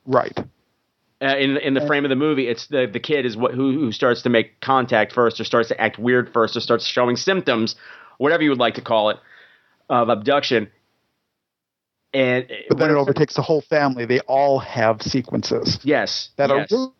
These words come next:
Speaker 1: really, some of them are terrifying.
Speaker 2: Yeah, absolutely terrifying. There were, and granted,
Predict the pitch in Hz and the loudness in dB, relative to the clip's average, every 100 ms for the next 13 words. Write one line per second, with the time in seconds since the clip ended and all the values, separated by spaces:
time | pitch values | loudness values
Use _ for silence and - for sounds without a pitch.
0 | 220 - 262 233 131 - 165 156 127 - | -2 0 2 0 0 -2 -2 0 -4 -10
1 | 120 120 _ 143 233 170 - 175 185 - | -14 -20 _ -2 0 0 0 -2 0 0
2 | 180 226 - 135 113 107 101 156 175 135 | 2 0 0 0 2 0 2 2 2 2
3 | 143 151 - - 170 156 | 0 -2 -10 -2 2 2